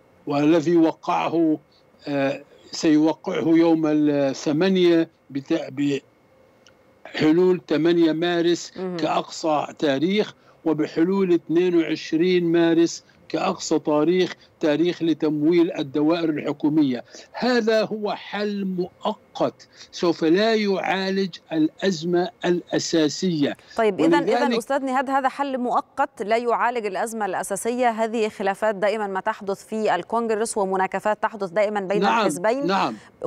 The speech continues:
Speaker 2: كل ما ذكرته وكل ما يحدث، ما تأثيره على المصالح الأمريكية الخارجية تحديدًا؟
Speaker 1: نعم، نعم، دعنا نقول أولًا،
Speaker 2: مم.
Speaker 1: هذا العام هو سنة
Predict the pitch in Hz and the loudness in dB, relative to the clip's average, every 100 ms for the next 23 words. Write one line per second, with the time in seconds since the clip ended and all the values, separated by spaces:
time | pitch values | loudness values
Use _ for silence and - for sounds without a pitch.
0 | - 311 359 370 339 294 302 285 285 302 | -2 0 2 2 2 2 2 0 0 -2
1 | 294 269 233 294 277 247 262 - 254 - | 0 0 0 -4 -4 -2 -2 -2 -6 -2
2 | 262 - 196 226 - 277 277 190 160 165 | -2 0 -4 -4 -6 -2 0 0 -2 -2
3 | 214 240 220 208 254 247 240 208 190 208 | 0 0 -2 -4 -2 -2 -2 -2 -2 -4
4 | 254 254 226 220 208 185 226 175 151 160 | -2 -2 -2 -2 -2 -2 -2 -4 -6 -8
5 | 165 - 110 - _ _ _ - 247 202 | -8 -8 -14 -18 _ _ _ 0 0 0
6 | 151 - 240 - 185 254 240 240 233 - | -4 -6 -8 -6 -2 -2 -2 -2 -4 -2
7 | 240 233 240 202 170 180 196 - 196 190 | -2 0 0 0 0 -2 -6 -8 -6 -6
8 | 175 - 175 262 240 214 175 190 208 220 | -8 -4 0 0 -2 -4 -4 -4 -4 -6
9 | 196 - 190 196 190 - - 226 226 220 | -10 -8 -4 -4 -4 -12 -4 -2 0 -2
10 | 226 | -4